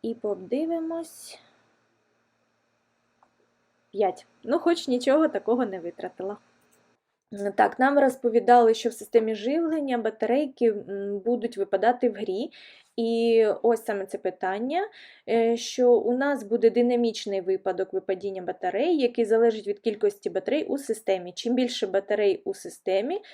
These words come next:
тобто це і на руках, і на продажі мається на увазі, тим нижче буде ймовірність випадання. Це буде одним з інструментів регулювання ціни батарей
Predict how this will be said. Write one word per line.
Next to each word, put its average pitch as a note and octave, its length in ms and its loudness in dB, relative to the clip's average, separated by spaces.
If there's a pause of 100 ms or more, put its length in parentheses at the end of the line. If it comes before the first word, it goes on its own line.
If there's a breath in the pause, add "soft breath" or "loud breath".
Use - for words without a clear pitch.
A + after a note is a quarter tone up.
(200 loud breath)
тобто A#3 240 4
це A#3+ 380 6 (120)
і G#3+ 340 -2
на G#3 120 -2
руках, G#3 460 -2
і G#3 80 -4
на A3 140 -2
продажі F3+ 460 -4
мається F3+ 320 -12
на F3+ 100 -10
увазі, D4+ 300 -2 (380 loud breath)
тим B3 180 4
нижче C4+ 320 0
буде G#3+ 220 0
ймовірність G#3 640 -4
випадання. F#3 560 -4
Це A3 180 -2
буде G#3 280 2
одним C4+ 320 -2
з C4 40 -4
інструментів C4 640 -4
регулювання G3+ 600 -2
ціни A3+ 400 -6
батарей G#3 560 -6